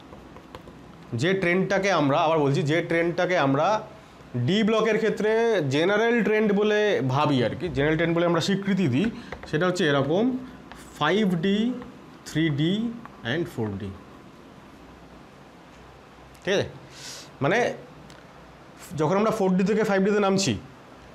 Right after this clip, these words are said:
value কমে যাওয়ার বদলে উল্টে বেড়ে যাচ্ছে। এবার এতটাই বেড়ে যাচ্ছে যে সেটা এই থ্রি ডিগুলোর থেকেও বেশি হয়ে যায়, তাই থ্রি ডির ওপরে ফাইভ ডি। ঠিক আছে, তারপর এইখান থেকে এইখানে normal trend follow করে। থ্রি ডির এখান থেকে না কী হবে, উপর থেকে নিচে নামলে যেমন কমে,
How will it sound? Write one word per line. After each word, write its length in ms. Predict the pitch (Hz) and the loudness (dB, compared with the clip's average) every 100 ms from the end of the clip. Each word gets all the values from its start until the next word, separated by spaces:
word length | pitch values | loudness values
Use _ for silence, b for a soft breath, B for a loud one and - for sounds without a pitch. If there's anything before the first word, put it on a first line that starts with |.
| - | -6
value 280 | 120 147 202 | -2 0 2
কমে 240 | 190 196 | 2 2
যাওয়ার 180 | 202 208 | 2 2
বদলে 240 | 202 214 214 | 2 2 2
উল্টে 200 | 214 208 | 2 2
বেড়ে 180 | 220 247 | 2 2
যাচ্ছে। 340 | 233 240 226 - | 0 -2 -4 -2
এবার 160 | 160 - | -2 0
এতটাই 460 | 151 143 220 285 | 0 0 2 2
বেড়ে 180 | 254 269 | 2 2
যাচ্ছে 540 | 247 - 165 185 302 B B B - | 0 0 -2 0 0 B B B -2
যে 120 | 185 | 0
সেটা 420 | 196 185 240 - - - | 2 2 2 0 -4 -4
এই 100 | 143 143 | -4 0
থ্রি 140 | 202 | 0
ডিগুলোর 340 | 240 233 240 | 2 2 2
থেকেও 300 | 233 240 247 | 2 0 2
বেশি 240 | 202 185 151 | 2 2 2
হয়ে 200 | 120 104 | 2 0
যায়, 120 | 101 - - - - - - - | -6 -10 -20 -20 -20 -20 -20 -6
তাই 140 | 170 170 | -2 0
থ্রি 140 | 175 | 0
ডির 140 | 175 | 2
ওপরে 260 | 160 120 107 - | 2 0 -4 -2
ফাইভ 160 | 123 107 | -2 -2
ডি। 60 | 95 110 - - - - - - - - - - - - | -6 -14 -16 -20 -20 -20 -20 -20 -20 -20 -20 -20 -18 -6
ঠিক 80 | 226 | -4
আছে, 160 | 226 - B B - | -2 -4 B B -4
তারপর 320 | 202 208 233 | 0 2 2
এইখান 400 | 156 190 214 220 | 2 2 2 2
থেকে 140 | 208 214 | 2 2
এইখানে 280 | 196 214 214 | 2 2 2
normal 280 | 170 170 156 | 2 2 2
trend 220 | 151 135 | 2 0
follow 160 | 117 | 0
করে। 140 | 107 107 | 0 -2
থ্রি 160 | - | 0
ডির 180 | 160 185 160 - - B B | 0 0 -2 -10 -20 B B
এখান 200 | 139 175 | -2 0
থেকে 140 | 180 190 | 2 2
না 80 | 190 | 2
কী 120 | 196 | 2
হবে, 180 | 214 165 | 2 2
উপর 180 | 147 | 0
থেকে 160 | 170 180 | 0 0
নিচে 140 | 170 | 2
নামলে 180 | 180 185 | 2 2
যেমন 220 | 180 185 | 2 2
কমে, 320 | 180 202 180 | 2 2 2